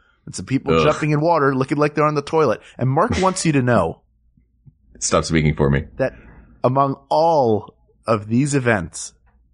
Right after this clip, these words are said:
Speaker 1: there's only one that is the best event. And Mark wanted me to tell you a story.
Speaker 2: Hal, I didn't tell you a story.
Speaker 1: About a guy named Jim Thorpe from an area called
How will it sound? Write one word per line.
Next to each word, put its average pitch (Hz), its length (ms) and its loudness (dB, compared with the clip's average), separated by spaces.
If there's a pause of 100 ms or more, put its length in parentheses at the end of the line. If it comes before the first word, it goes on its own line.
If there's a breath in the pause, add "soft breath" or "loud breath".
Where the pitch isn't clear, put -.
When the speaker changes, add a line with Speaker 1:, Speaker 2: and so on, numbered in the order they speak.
(1120)
Speaker 1:
there's 113 180 -2
only 160 280 2
one 123 560 0 (300)
that 104 100 0
is 101 100 -4
the - 100 -6
best 110 300 0
event. 76 300 -6 (340 loud breath)
And 120 100 0
Mark 160 200 2
wanted 151 160 4
me 131 100 2
to 110 80 2
tell 107 200 2
you 98 100 0
a 87 40 -4
story. 67 380 -6 (640)
Speaker 2:
Hal, 92 500 -2 (180)
I 90 80 0
didn't 82 200 2
tell 82 160 2
you 80 80 2
a 78 40 0
story. 73 340 0
Speaker 1:
About 110 280 -2
a 104 60 -2
guy 131 640 0 (320)
named 101 240 -4
Jim 120 220 -2
Thorpe 107 480 -2 (1400)
from 120 180 -2
an 120 80 -2
area 131 320 2
called 92 560 -2